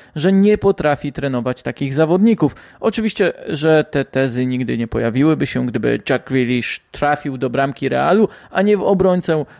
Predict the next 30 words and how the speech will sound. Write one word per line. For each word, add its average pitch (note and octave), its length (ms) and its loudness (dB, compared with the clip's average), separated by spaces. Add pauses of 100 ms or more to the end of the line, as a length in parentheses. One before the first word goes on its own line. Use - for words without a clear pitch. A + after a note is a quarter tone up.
lub A3 180 0
nawet A3 320 2
w D#3 40 -4
efekcie F3+ 560 0
wykorzystanych D#3+ 800 -2
okazji D3 480 -2
Riyada D3 320 2
Mahreza C3+ 680 0
z - 140 -20
pierwszego B2+ 560 -2
spotkania. F#3+ 540 0 (380)
City F#3+ 400 -2 (140)
ma G#3 320 0
bowiem D3 360 0
osobowość, B2 760 -8 (140)
ale F4+ 240 0
zupełnie G#3 400 2
inną F#3 480 2
niż C#3 160 -6
ta D#3+ 100 -2
Liverpoolu, F3 540 2 (280)
bardziej E3+ 420 -2
nastawioną C3+ 560 -6
na A#2 220 -8
to, D#3 280 0
by C#3+ 320 -2
nie F#3 280 4
dopuszczać E3 500 -2
do C#3 100 0
takich C#3+ 340 -4